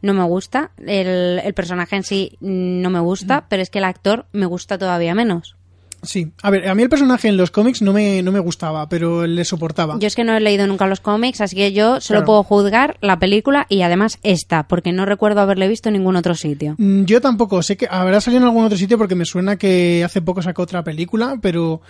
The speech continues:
Speaker 2: yo no la he visto en ningún sitio y sinceramente no me dan ganas de buscar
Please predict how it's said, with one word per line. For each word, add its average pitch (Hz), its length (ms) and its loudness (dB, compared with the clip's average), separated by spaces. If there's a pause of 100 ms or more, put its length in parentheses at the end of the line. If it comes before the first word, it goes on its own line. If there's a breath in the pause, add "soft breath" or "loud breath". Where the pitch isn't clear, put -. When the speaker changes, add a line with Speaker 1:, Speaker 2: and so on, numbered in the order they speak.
(480 loud breath)
Speaker 2:
yo 196 100 0
no 202 80 2
la 214 80 4
he 208 80 4
visto 208 160 2
en 202 60 4
ningún 196 180 4
sitio 190 300 2
y 208 80 2
sinceramente 190 720 0
no 190 180 2
me 202 120 4
dan 196 100 0
ganas 190 220 0
de 196 60 2
buscar 160 440 -6